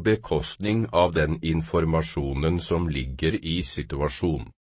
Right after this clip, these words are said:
og som normalt vil være styrende for tolkningen. Bruken av låne i eksempelet gjør nettopp det. Sitat:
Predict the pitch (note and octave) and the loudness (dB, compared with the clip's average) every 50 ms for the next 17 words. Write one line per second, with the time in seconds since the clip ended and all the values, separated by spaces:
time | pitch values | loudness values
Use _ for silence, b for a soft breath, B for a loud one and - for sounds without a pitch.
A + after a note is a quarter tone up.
0 | _ _ _ G#2+ A2 A2 - - G2+ F2+ E2+ F2 F2 E2+ E2+ A#2 A#2+ A2+ G2+ E2 | _ _ _ 0 0 0 0 0 2 2 2 0 0 0 0 2 2 2 2 4
1 | C#2+ D2 E2+ G2 G#2 - - - G2 G#2 G2+ A2 G#2+ E2+ C#2 C#2 D#2 D#2+ - - | 4 4 4 4 2 -2 -6 -4 -4 0 2 4 4 4 4 2 0 -2 -4 -6
2 | - - G2+ E2+ C#2 B1+ D2+ C#2+ D2+ E2 E2+ - - - G2 F#2 F#2+ - - - | -2 0 0 0 2 0 0 0 2 0 0 0 0 0 0 0 0 0 -2 2
3 | A2+ G#2+ F2+ D2+ - - D2+ E2 D#2+ D#2 C2 A#1 A#1 A1 - _ _ _ _ - | 2 2 2 2 -2 0 2 2 4 4 2 0 -4 -8 -14 _ _ _ _ 0
4 | D#2 F2+ F2+ F#2+ G2+ A2+ C3 C3+ - - - - E2 F2 - - C#2 C2+ C#2 D2 | 0 2 4 4 2 2 0 0 -2 -6 -4 -2 -2 -2 0 0 0 0 0 0
5 | D#2+ E2 F#2 G2+ E2+ C#2+ B1+ A1+ C2 G2 G2+ G2 - - C#2 C2+ C2+ C#2 - - | 0 2 4 4 4 4 2 0 2 2 2 2 0 -4 -6 -4 -6 -6 -6 -4
6 | D2+ D2+ D2 - - - F2 D#2 D2 D2 - - - F#2 G2 G#2+ F2+ D#2 D2+ D2+ | -2 -4 -2 -4 0 2 2 2 2 -2 -8 -6 -2 0 2 2 2 2 2 4
7 | D#2+ F2 G2+ G#2+ G#2 F#2 F2 F2+ F2 D2+ B1+ - - - F2+ D#2+ - - - C2 | 4 4 4 2 0 -2 -4 -2 0 0 -2 -4 -2 -2 -2 -2 -2 -8 -6 2
8 | D2+ D#2 E2+ F#2+ G#2+ A2+ - _ _ _ _ _ _ _ _ _ _ - - - | 4 4 4 4 2 0 -6 _ _ _ _ _ _ _ _ _ _ -14 -6 -2
9 | - F#2 D#2+ E2 - F#2+ F#2 G#2 A#2+ B2+ - _ - - | -2 -2 -2 0 2 4 6 6 4 2 -2 _ -20 -20